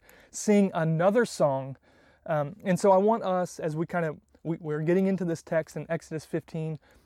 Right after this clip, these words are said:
I want us to consider the song of our heart this morning. What, what it longs for, what makes it full, what is its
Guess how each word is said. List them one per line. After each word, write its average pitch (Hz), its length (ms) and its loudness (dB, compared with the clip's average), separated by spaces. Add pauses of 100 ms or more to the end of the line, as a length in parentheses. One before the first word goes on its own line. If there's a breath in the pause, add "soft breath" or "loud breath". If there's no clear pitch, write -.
(100)
I - 60 -2
want 185 200 2
us 190 160 2
to 202 100 -4
consider 175 420 0
the 160 120 0
song 165 460 -2
of 156 140 -6
our 139 140 -2
heart 143 340 -4 (500 soft breath)
this 156 220 -4
morning. 143 400 -4
What, 185 280 4 (100)
what 175 200 2
it - 140 -2
longs 165 600 2
for, 147 220 -2
what 165 200 2
makes 180 280 -2
it - 140 -8
full, 165 440 -2
what 175 180 2
is 185 160 0
its 170 320 -6